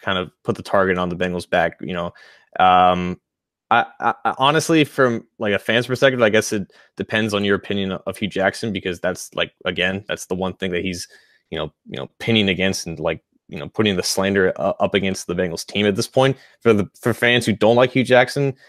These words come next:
I don't think Baker's at that level of hate yet. That is, j-, j-, there's just still a level of jealousy because the Bengals don't have that at the quarterback position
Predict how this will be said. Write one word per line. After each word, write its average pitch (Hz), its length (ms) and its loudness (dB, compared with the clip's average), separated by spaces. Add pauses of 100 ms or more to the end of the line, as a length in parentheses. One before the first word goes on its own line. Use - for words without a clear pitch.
(280)
I 110 60 2
don't 113 180 2
think 110 260 0
Baker's 107 420 2
at 98 220 0
that 101 260 4
level 98 280 -2
of 85 120 -8
hate 104 240 -2
yet. 117 260 2
That 98 220 -2
is, - 340 -6
j-, 95 180 -10
j-, 98 320 -8
there's 98 140 -4
just - 380 -8
still 120 220 4
a - 20 4
level 98 260 2
of 85 80 -4
jealousy 98 380 0
because 92 300 -4
the 85 80 -14
Bengals 95 420 -4
don't 92 240 -6
have 92 280 -2
that 98 140 4
at 196 100 2
the - 60 -14
quarterback 95 420 0
position 107 460 -4